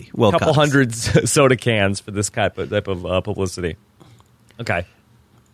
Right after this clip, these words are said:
Speaker 1: All right, you ready to jump into this?
Speaker 2: I'm ready. University of Detroit Mercy School of Law. Top one-third of his class. Very impressive, Marcus.
Speaker 1: Top one-third? That's not that impressive.
Speaker 2: It's not that good, no. And I don't even know if that's a good law school. That might not even, that might be an online law school. I'm not sure.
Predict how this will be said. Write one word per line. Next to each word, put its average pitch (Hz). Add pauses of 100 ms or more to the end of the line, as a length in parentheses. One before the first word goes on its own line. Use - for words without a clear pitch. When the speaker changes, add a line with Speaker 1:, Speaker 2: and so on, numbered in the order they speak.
(140)
Speaker 1:
All 127
right, 113
you 147
ready 170
to 170
jump 165
into 165
this? 170 (500)
Speaker 2:
I'm 175
ready. 104
University 160
of 143
Detroit 143
Mercy 123
School 113
of 90
Law. 85 (120)
Top 151
one-third 139
of 147
his 131
class. -
Very 101
impressive, 120
Marcus. - (160)
Speaker 1:
Top 127
one-third? 120 (380)
That's 127
not 123
that 104
impressive. 107
Speaker 2:
It's 143
not 135
that -
good, -
no. 90
And 127
I 135
don't 135
even 113
know 104
if 92
that's 101
a -
good 82
law 73
school. -
That 131
might 156
not 147
even, 117
that 120
might 117
be 113
an 98
online 92
law -
school. -
I'm -
not -
sure. -